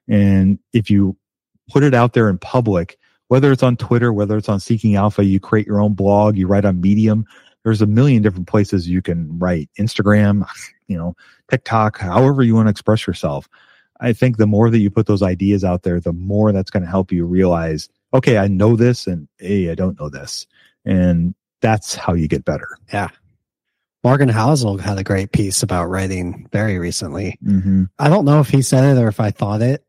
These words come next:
Speaker 2: or if I read it from maybe,
Speaker 1: <laughs>
Speaker 2: uh,
Speaker 1: And then thought it.
Speaker 2: somebody else. <laughs> That's how it goes, right? You read it
Speaker 1: Right.
Speaker 2: and then you forget that you read it and then you think it's your own original thought.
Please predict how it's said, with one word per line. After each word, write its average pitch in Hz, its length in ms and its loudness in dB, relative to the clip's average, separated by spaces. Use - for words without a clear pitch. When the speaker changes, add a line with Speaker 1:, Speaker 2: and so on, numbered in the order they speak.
Speaker 2:
or 123 100 -2
if 110 140 -4
I 101 60 -4
read 104 220 -2
it 117 200 -2
from 107 280 -4
maybe, 107 380 0
Speaker 1:
<laughs> - 0 -
Speaker 2:
uh, 98 260 0
Speaker 1:
And 95 80 0
then 110 140 4
thought 110 220 2
it. 120 120 0
Speaker 2:
somebody 113 260 -8
else. 120 360 -4
<laughs> - 840 -2
That's 175 300 2
how 185 140 2
it 143 60 -6
goes, 131 300 0
right? 120 180 -4
You 127 140 -4
read 131 200 4
it - 40 4
Speaker 1:
Right. 123 120 4
Speaker 2:
and 120 80 -2
then 123 260 0
you 180 80 -10
forget - 480 -2
that 117 300 -6
you 123 140 4
read 120 240 2
it 113 180 -2
and 113 140 -8
then 107 100 -4
you 107 80 -2
think 104 180 -4
it's 107 140 -6
your 110 100 0
own 107 100 0
original 101 340 -2
thought. 98 320 -8